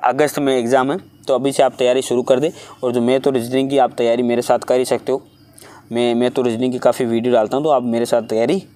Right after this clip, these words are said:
कर सकते हो। इसके अलावा अब इसके बाद में होता है इसका physical। तो दोस्तों physical में क्या होता है, Physical में होता है मेल के लिए पाँच किलोमीटर running चौबीस मिनट में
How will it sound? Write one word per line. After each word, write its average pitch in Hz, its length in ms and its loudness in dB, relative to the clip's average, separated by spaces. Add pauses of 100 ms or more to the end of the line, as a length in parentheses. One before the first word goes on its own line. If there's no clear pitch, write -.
(220)
कर 139 120 4
सकते 139 260 -2
हो। 156 100 -2 (1700)
इसके 160 260 0
अलावा 147 300 4 (360)
अब 151 100 0
इसके 170 240 0
बाद 156 200 4
में 160 80 0
होता 143 180 2
है 160 60 4
इसका 196 200 2
physical। 110 440 -4 (2250)
तो 156 100 -4
दोस्तों 170 300 2
physical 147 560 0
में 175 200 -2 (220)
क्या 156 120 4
होता 139 280 2
है, 147 120 -4 (320)
Physical 139 360 -2
में 156 80 -2
होता 143 260 2
है 156 80 0
मेल 135 300 0
के 151 120 -4
लिए 147 180 -2
पाँच 131 300 -4
किलोमीटर 135 420 -2
running 123 280 0 (640)
चौबीस 143 340 -2
मिनट 139 240 -2
में 151 120 -8